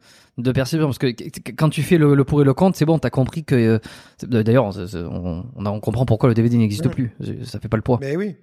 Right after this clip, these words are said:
Speaker 2: mais même, euh, tout ce qui est Blu-ray, machin, tout ça, c'est cool. Mais aujourd'hui, les gens, euh,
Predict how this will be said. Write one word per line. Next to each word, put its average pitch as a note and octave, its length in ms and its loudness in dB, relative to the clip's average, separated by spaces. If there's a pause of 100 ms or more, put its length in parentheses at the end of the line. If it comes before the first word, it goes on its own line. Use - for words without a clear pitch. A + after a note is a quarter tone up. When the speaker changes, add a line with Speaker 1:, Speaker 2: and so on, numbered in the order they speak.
Speaker 2:
mais C3+ 120 -10
même, D#3+ 260 -4
euh, C3 300 -4 (400)
tout - 100 -10
ce - 100 -6
qui C#3+ 100 -2
est - 20 2
Blu-ray, D3 420 4
machin, C#3+ 240 -2
tout C#3 120 -12
ça, A3 140 2
c'est E3+ 200 -2
cool. A3+ 260 2
Mais D#3 100 2
aujourd'hui, C#3+ 400 0
les C#3+ 140 -2
gens, D#3 300 0
euh, A#2+ 140 -2